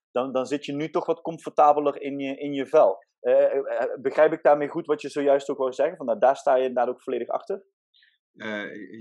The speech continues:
Speaker 2: ja, nu en ook in de toekomst. Eh, op het moment dat we zometeen, eh, weer open gaan, gaat iedereen, eh, weer als een gek marketing, eh,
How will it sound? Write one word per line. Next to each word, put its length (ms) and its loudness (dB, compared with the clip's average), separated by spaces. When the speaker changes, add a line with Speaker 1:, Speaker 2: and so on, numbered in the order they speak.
Speaker 2:
ja, 420 -2
nu 480 -6
en 200 -10
ook 200 -8
in 140 -10
de 120 -12
toekomst. 720 -14
Eh, 680 -12
op 100 -20
het 80 -20
moment 280 -10
dat 180 -8
we 100 -14
zometeen, 560 -12
eh, 300 -16
weer 180 -12
open 320 -6
gaan, 360 -10
gaat 240 -10
iedereen, 680 -8
eh, 680 -10
weer 240 -14
als 200 -10
een 120 -16
gek 300 -10
marketing, 720 -10
eh, 460 -14